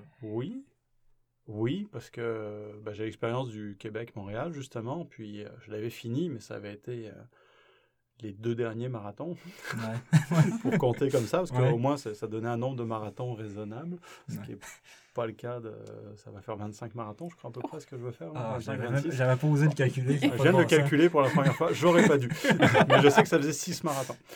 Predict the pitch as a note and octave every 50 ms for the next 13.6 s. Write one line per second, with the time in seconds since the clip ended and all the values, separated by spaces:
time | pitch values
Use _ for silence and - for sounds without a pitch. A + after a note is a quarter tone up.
0 | - D#3+ C3 - B2+ A#2+ A#2+ A2 - A#2 A2 - - A#2+ G#2+ - C3 C3+ C3+ A#2+
1 | A#2 G#2+ G2+ - - B2 B2+ B2+ C3 A2+ - B2 A#2 - - A2 - - A#2+ C#3+
2 | C#3+ - - B2 A#2+ A#2+ A#2+ A2+ A#2 A2 A2 A2 - A#2 A2+ A2+ A2+ A2+ G#2+ G2+
3 | - - A2+ - _ - D3+ C#3+ F3 F#3+ F3+ - - - - - - - - C#4
4 | - - - - - - F#4+ - - F#4+ - - - D3 C#3+ D#3+ F3 F#3+ G3+ F#3+
5 | F#3 F3 E3 E3+ E3 D#3 D3+ C#3 C#3+ C#3 C#3 F3 F3+ D#3+ C#3+ C3+ B2+ - D3 C#3
6 | B2+ C3 C3 B2 - - C3 A#2+ A2 G#2+ - - A2 G#2+ G#2+ G#2 _ _ _ _
7 | _ - - B2 A#2 A2+ C#3+ E3 E3 D#3 D3 C#3+ C#3+ C#3+ C#3+ C3 A#2+ B2 B2+ B2
8 | A#2 A2+ G#2+ G#2+ G#2+ G#2+ G#2+ G#2+ G#2+ G#2 G#2+ G#2+ G#2+ G#2 G#2 G#2+ A2 G#2+ - -
9 | C#3 C3+ - D#3+ D#3+ D#3 C#3+ A#2 - C3 A#2+ C3 C3+ C3+ C3 B2 A#2 A#2 A#2 A2+
10 | - C#3 C#3 C#3+ C#3+ C3+ B2+ - C3 A#2 A2+ A2 G#2 - _ - B2+ A#2+ - -
11 | - C3+ C3 B2+ B2 B2+ B2 A2+ A2+ A2+ A2+ G#2+ A2+ B2 C#3+ E3 E3+ E3+ - -
12 | - - - _ - A2+ A#2 G#2 - - B2+ B2 A#2 A#2 A2 - C#3+ C#3 B2+ B2
13 | A2 G#2+ G#2 - - A2+ G#2 A2 A#2+ A#2 A2+